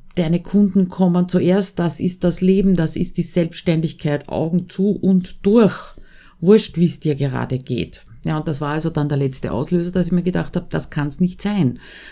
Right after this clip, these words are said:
Dafür sind wir nicht selbstständig geworden und dafür arbeiten wir nicht im Homeoffice. Jetzt lässt sich's ganz einfach und ganz leicht sagen, streich die Hälfte, aber ich möcht's dir an einem Beispiel ein bisschen klarer machen.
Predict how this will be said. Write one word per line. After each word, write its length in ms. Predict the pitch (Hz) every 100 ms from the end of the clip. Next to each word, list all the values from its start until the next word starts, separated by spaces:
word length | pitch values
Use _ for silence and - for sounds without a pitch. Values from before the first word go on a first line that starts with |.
| -
Dafür 420 | 123 147 - 190 190
sind 320 | 196 202 196
wir 80 | 190
nicht 240 | 180 -
selbstständig 640 | 165 160 - 175 175 180
geworden 420 | - 156 151 156
und 160 | 185 180
dafür 300 | 139 135 156
arbeiten 420 | 135 147 - 160
wir 100 | 160
nicht 440 | 156 143 135 - - - - - -
im 280 | 175 165
Homeoffice. 920 | 160 180 190 131 131 - - - - - _ _ _ _ _ _ _ _ _ - -
Jetzt 220 | 147 143
lässt 260 | 156 160 -
sich's 180 | 190 -
ganz 280 | 151 151
einfach 420 | - 143 160 185 175
und 140 | 160
ganz 240 | 156 143
leicht 320 | 131 127 151 -
sagen, 380 | 160 175 208 - - - - _
streich 560 | - - 139 135 151 -
die 80 | 185
Hälfte, 680 | 151 135 165 - 208 202 -
aber 320 | 160 175 -
ich 200 | 175 175
möcht's 400 | 170 170 - -
dir 400 | 175 175 165 - -
an 360 | 156 165 160 -
einem 400 | 135 143 147 135
Beispiel 640 | 123 143 170 - 160 156
ein 160 | 147 139
bisschen 380 | 143 - 139
klarer 360 | 135 123 131 135
machen. 540 | 135 98 - - -